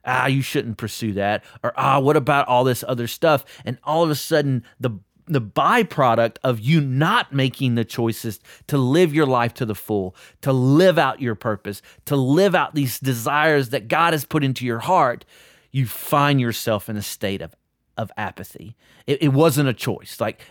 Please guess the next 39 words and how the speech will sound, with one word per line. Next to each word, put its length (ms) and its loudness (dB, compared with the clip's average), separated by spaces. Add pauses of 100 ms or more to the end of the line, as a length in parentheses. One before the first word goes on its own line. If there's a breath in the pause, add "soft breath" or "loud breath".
(120)
ap-, 280 -4 (560)
being 280 2
apathetic's 680 -2
not 140 -4
a 40 -10
choice. 680 -16 (100)
The, 220 0
the 200 0
lack 420 0
of 120 -4
choices 540 -4
leads 340 -2
you 120 -2
to 320 -8
apathy. 580 -14 (420 loud breath)
And 160 2
so, 380 4 (340 loud breath)
yeah, 320 2
so 200 -2
let, 240 2
w-, 260 -8 (160)
how 260 2
can 160 0
we 100 4
break 420 2
that, 260 -4
man? 260 -2
How 160 0
can, 300 -2 (200 soft breath)
how 180 0
can 180 -2
we 140 2
begin 500 0
to 200 -4
in-, 180 -4 (120)
intentionally, 800 0 (280 loud breath)
on 240 4
purpose, 560 -2 (220 loud breath)
eliminate 720 4